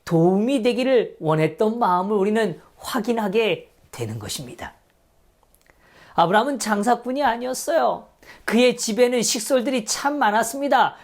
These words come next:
그러나 그는 직접 자기의 손으로 그 친절을 나누는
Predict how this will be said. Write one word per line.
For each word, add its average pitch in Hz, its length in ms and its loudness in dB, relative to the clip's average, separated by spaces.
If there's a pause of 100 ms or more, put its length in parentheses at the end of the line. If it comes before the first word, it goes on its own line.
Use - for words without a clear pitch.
그러나 240 320 4
그는 226 280 2
직접 254 520 0
자기의 240 540 2
손으로 269 520 2
그 240 140 -4
친절을 294 640 2
나누는 262 500 0